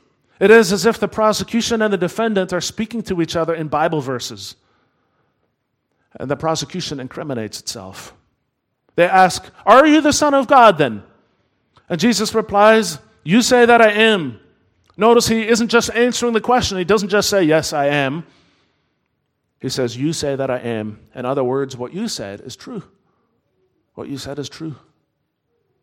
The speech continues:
You said it, it came out of your mouth. They're incriminated by their own words. The earthly religious court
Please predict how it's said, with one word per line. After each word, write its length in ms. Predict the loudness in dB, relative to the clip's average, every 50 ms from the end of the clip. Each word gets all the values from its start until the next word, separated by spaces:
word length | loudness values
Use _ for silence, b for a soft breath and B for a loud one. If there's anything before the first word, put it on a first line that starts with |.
| _ _ _ _ _ _ _ _ _ _ _ _ _
You 140 | -12 -10 -6
said 240 | -2 0 0 0 0
it, 120 | -2 -4 -8
it 80 | -14
came 220 | -12 -10 -8 -6 -6
out 100 | -6 -6
of 100 | -6 -6
your 200 | -6 -4 -4 -4
mouth. 420 | -4 -6 -6 -8 -12 -14 -18 -20 _ _ _ _ _ _ _ _ _ _ _ _ _ _ _ _ _ _ _ _ _ _ _ _ _ _ _ _ _ _ _ _ _ _ _ _ _ _ _ _ _ _ _ _ _
They're 140 | -10 -10 -10
incriminated 600 | -8 -8 -8 -6 -4 -4 -2 -2 0 0 0 0 0
by 120 | 0 0
their 160 | 0 -2 -4
own 260 | -4 -4 -4 -4 -4
words. 440 | -4 -2 -2 -2 -4 -6 -8 -12 -16 -16 -20 _ _ _ _ _ _ _ _ _ _ _ _ _ _ _ _ _ _ _ _ _ _ _ _ _
The 160 | -4 -2 2
earthly 400 | 2 2 2 2 0 0 0 2
religious 500 | 2 2 2 2 0 0 0 -2 -6 -8
court 480 | -8 -4 -2 0 0 -2 -4 -8 b